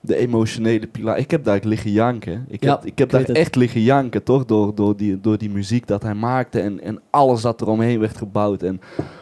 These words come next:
Speaker 1: wauw, dat, dat kwam zo dicht naar de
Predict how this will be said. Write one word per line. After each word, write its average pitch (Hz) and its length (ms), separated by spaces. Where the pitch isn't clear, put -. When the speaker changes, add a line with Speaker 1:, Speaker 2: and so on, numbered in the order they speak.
Speaker 1:
wauw, 117 460
dat, 107 240
dat 107 260
kwam 107 280
zo 131 480
dicht 156 340
naar 120 180
de 104 100